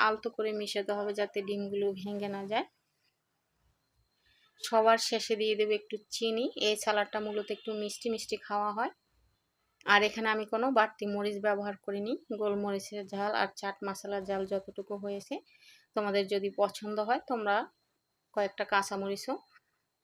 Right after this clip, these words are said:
কুচি করে কেটে দিতে পারো। পরিবেশন করে নিচ্ছি এবারে। দেখো অনেকটা জুস বের হয়েছে, এটা দেখতে অনেক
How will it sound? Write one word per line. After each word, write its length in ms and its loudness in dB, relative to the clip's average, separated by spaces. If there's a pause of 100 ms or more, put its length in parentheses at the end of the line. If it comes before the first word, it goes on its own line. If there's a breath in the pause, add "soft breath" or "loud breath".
(360)
কুচি 300 -8
করে 140 2 (100)
কেটে 280 -2
দিতে 260 -2
পারো। 160 2 (200)
পরিবেশন 440 -2 (120)
করে 260 -2
নিচ্ছি 360 -8
এবারে। 220 -2 (1800)
দেখো 300 0 (100)
অনেকটা 380 -2
জুস 200 -4 (180)
বের 140 0 (100)
হয়েছে, 340 -4 (1120 soft breath)
এটা 180 2 (100)
দেখতে 280 -2 (240)
অনেক 180 -2